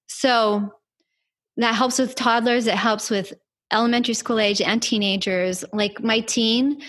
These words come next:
when she has a lot of deadlines pressing up against her, she gets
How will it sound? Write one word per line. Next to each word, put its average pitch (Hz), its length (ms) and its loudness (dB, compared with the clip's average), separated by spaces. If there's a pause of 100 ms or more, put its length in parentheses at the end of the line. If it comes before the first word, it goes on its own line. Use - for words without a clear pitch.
(340)
when 220 100 0
she 247 240 0
has 262 200 2
a 226 80 0
lot 196 460 2
of 190 140 -4
deadlines 226 520 -2
pressing 214 360 -2
up 208 120 -6
against 190 380 -4
her, 247 340 -2 (460)
she - 440 0
gets - 340 -4